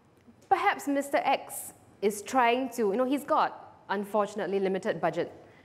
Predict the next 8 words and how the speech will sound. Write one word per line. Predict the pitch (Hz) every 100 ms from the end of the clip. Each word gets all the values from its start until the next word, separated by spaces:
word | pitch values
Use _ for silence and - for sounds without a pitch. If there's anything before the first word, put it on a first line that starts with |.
| _ _ - -
And | 196 202 214 208
he | -
has | 247 226
the | 226 208
whole | 262 269 240
world | 220 220 220
to |
target. | 180 165 160 165